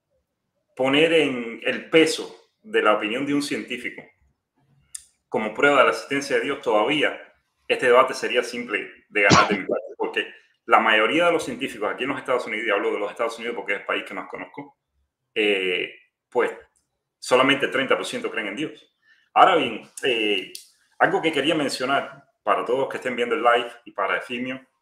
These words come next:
esto no lo vamos a discutir ahora porque no tenemos las bases ahora mismo, pero la frase de que la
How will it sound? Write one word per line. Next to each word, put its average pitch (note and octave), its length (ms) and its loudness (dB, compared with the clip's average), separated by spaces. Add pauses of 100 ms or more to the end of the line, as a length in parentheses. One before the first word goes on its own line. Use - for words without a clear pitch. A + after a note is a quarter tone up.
(380)
esto A#2 300 0
no A#2 160 0
lo B2+ 100 6
vamos C3+ 180 2
a B2+ 40 0
discutir A#2+ 300 -4
ahora C#3 200 4
porque G2+ 160 -6
no G#2 100 -6
tenemos G#2+ 440 -4
las F#2 160 0
bases A2 260 0
ahora G#2 160 0
mismo, G#2 280 -10 (500)
pero A#2 220 6
la G#2 140 6
frase D3+ 420 0
de A#2+ 180 -2
que G#2 480 -4
la G2 540 6